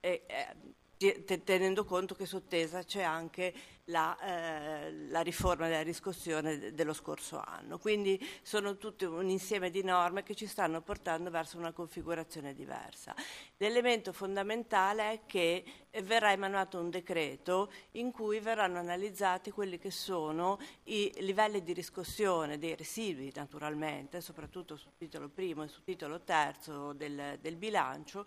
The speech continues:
che, ehm, dovranno essere raggiunti per, eh, gestire, tra virgolette, in autonomia la propria riscossione coattiva,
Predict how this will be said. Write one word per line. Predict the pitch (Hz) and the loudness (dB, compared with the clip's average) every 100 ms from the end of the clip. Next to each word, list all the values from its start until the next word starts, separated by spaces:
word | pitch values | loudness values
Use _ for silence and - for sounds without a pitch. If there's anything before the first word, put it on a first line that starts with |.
| 330 - - _ | -8 -10 -18 _
che, | 262 254 - | 6 6 2
ehm, | 220 196 196 190 185 185 143 | -2 0 0 0 -2 -4 -6
dovranno | 175 220 208 190 185 | -4 4 4 6 4
essere | 202 190 185 180 | 4 2 -4 -2
raggiunti | 170 190 175 185 147 147 - 202 196 - - - | 0 0 0 -2 -2 -4 0 0 0 -12 -18 6
per, | 233 220 233 254 - | 8 8 6 2 2
eh, | 196 180 | 0 2
gestire, | 226 - 254 170 143 147 - | 0 0 -2 -2 -2 -6 -12
tra | - 185 | -2 2
virgolette, | 202 190 208 214 208 160 | 4 4 4 2 2 -2
in | |
autonomia | 170 170 190 220 208 170 170 185 | -2 -2 -2 0 0 0 2 0
la | 208 | 0
propria | 196 175 175 | 2 0 0
riscossione | 165 - 175 - 151 147 | -6 -8 -10 -6 -6 -6
coattiva, | 151 147 - 135 - | -8 -10 -10 -12 -6